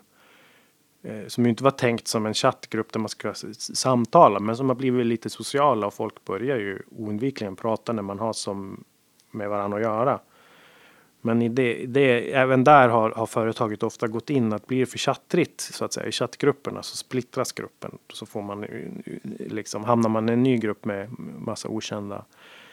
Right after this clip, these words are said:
namn och nummer som man inte vet vem som är vem. För, för om du möter någon på gatan så vet du inte, är han i min grupp eller inte?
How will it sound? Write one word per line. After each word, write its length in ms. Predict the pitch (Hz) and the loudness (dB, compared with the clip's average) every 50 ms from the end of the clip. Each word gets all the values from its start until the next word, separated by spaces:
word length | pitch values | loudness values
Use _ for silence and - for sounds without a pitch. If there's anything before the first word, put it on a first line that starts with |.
| - - - - _ _ _ _ _ _ | -20 -20 -20 -20 _ _ _ _ _ _
namn 340 | - 127 117 117 110 113 117 | 4 6 6 6 6 4 4
och 60 | 110 | 6
nummer 320 | 117 127 123 113 107 104 104 | 6 6 6 4 2 0 -2
som 160 | 98 - 123 | -2 -2 -2
man 100 | 110 110 | -2 -2
inte 180 | 107 101 - 113 | -2 -4 -2 -2
vet 200 | 110 104 - _ _ - | -2 -2 -4 _ _ -6
vem 140 | - 110 104 | -4 -4 -4
som 180 | - - 107 104 | -4 -6 -6 -4
är 40 | 107 | 0
vem. 260 | 117 120 104 101 92 | 0 0 0 0 -2
För, 260 | - - 139 139 - | 0 2 2 2 2
för 160 | - - 147 139 | 0 2 4 6
om 120 | 135 131 | 6 6
du 60 | 131 | 6
möter 320 | 131 147 156 147 - - 123 | 6 8 8 8 6 6 4
någon 140 | 117 113 | 4 4
på 120 | - - 110 | 2 -2 2
gatan 360 | 110 135 123 117 - - 147 | 4 6 6 6 6 2 2
så 100 | 139 - | 2 2
vet 180 | 113 113 110 - | 0 0 -2 -2
du 80 | - 110 | -4 -6
inte, 180 | 101 - 110 | -4 -4 -4
är 140 | - 123 123 | -2 -2 0
han 220 | 117 127 139 135 120 | 2 2 2 2 2
i 60 | 113 | 2
min 200 | 117 123 117 113 | 2 0 0 -2
grupp 320 | 107 107 101 - _ - | -4 -4 -6 -8 _ -10
eller 140 | 110 101 110 | -8 -6 -4
inte? 380 | 120 120 113 - - 110 98 | -4 -4 -4 -4 -4 -6 -6